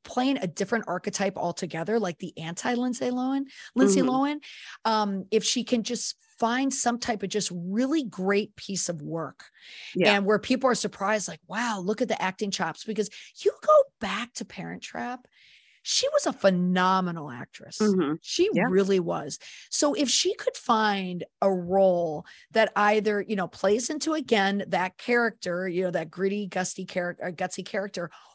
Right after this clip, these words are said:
Speaker 1: or someone that is completely counter to who she is and surprise us all,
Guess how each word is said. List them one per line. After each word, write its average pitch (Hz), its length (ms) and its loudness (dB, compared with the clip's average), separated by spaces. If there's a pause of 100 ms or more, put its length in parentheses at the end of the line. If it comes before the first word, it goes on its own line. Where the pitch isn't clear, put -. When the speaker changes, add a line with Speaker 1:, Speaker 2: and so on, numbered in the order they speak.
(120)
Speaker 1:
or 277 360 6
someone 277 540 2
that 226 120 2
is 196 140 -4
completely 240 800 -4
counter 233 640 -2
to 170 160 -8
who 190 160 -6
she 180 240 -2
is 180 140 -2
and 180 120 -6
surprise 170 540 -4
us - 160 -4
all, 156 380 -4